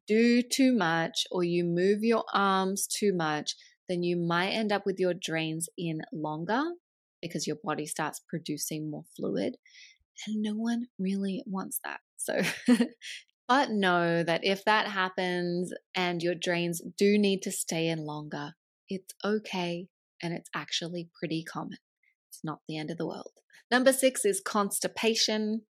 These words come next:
Yep, it's almost guaranteed that you'll have some difficulty getting to that first poop. <laughs> And let me tell ya, when you do, oh my gosh, it's a reason to celebrate.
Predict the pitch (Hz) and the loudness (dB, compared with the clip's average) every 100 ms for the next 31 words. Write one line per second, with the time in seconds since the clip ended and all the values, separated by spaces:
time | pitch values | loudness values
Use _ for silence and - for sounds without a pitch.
0 | _ _ - 180 202 - 180 170 - 208 | _ _ -2 2 2 0 -6 -6 -2 2
1 | 233 240 247 240 - 180 175 185 208 208 | 4 4 4 2 -4 0 6 6 6 4
2 | 202 202 208 170 170 - 185 185 185 180 | 0 2 4 4 4 0 0 2 2 2
3 | 175 170 175 165 214 214 233 233 226 247 | 0 0 -6 -4 -2 -2 -2 -2 -2 0
4 | 233 - 180 175 196 220 208 156 160 - | -2 -2 -2 0 -2 -4 -2 0 -2 -6
5 | - 160 156 - - - 180 - _ - | -8 -6 -6 -8 -10 -10 -10 -12 _ 2
6 | 240 214 - - - - 214 190 190 196 | 4 4 0 -10 -12 0 2 6 4 4
7 | 202 226 - 175 185 220 330 - - _ | 2 2 4 4 6 4 2 -2 -16 _
8 | - 175 185 226 254 254 269 285 247 302 | -6 0 4 4 4 6 6 6 6 8
9 | 277 185 175 - 202 220 247 240 240 226 | 10 8 4 0 4 4 4 4 4 4
10 | 185 175 175 - 170 165 165 165 165 170 | 2 2 -2 -4 -4 -2 2 2 2 0
11 | 185 - 185 - - - - - - - | -2 -4 -6 -4 -4 -4 -6 -6 -8 -8